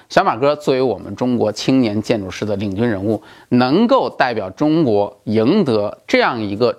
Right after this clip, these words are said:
非常重要的海外的文化地标的一个设计权，我觉得也是大大的争了一口气啊。所以从这点上来说呢，我们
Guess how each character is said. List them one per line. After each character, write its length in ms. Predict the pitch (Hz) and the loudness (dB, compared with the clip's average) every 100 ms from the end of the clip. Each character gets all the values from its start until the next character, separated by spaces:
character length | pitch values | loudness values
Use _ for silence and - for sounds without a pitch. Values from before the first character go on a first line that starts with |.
| - | -6
非 180 | - | -2
常 220 | 127 127 135 | -2 -2 -4
重 280 | - 202 120 | -2 0 0
要 240 | 110 101 | 0 -2
的 140 | 92 - - - _ _ - | -4 -16 -18 -20 _ _ -10
海 320 | - 107 95 | -2 -2 2
外 220 | 143 160 | 0 0
的 100 | 110 | -2
文 240 | 98 95 | -6 -6
化 160 | 135 123 | -2 -2
地 220 | - 120 | -2 -2
标 180 | 110 110 | 0 0
的 80 | 107 | -2
一 80 | 101 | -4
个 80 | |
设 160 | 92 131 | -4 -4
计 100 | 98 | -4
权， 240 | - 107 98 | -8 -10 -6
我 180 | 107 87 | -6 -6
觉 160 | 95 | -4
得 120 | 104 110 | -2 -2
也 160 | 98 | -4
是 120 | - - | -10 -4
大 300 | - - 107 | -2 -2 -4
大 160 | 110 | -6
的 120 | 90 82 | -6 -8
争 160 | 107 98 | -8 -6
了 40 | |
一 80 | 101 | -8
口 160 | - - | -8 -12
气 260 | - - - _ _ | -12 -12 -14 _ _
啊。 160 | - 165 | -8 -6
所 160 | - | 0
以 60 | 170 | 0
从 160 | 185 208 | 0 -2
这 140 | 262 | -2
点 120 | 170 | -2
上 80 | 117 | -2
来 140 | 107 | -6
说 160 | 120 131 | -6 -4
呢， 160 | 123 - - - - | -4 -4 -12 -20 -8
我 220 | 101 90 | -4 -4
们 200 | 92 110 | -2 -4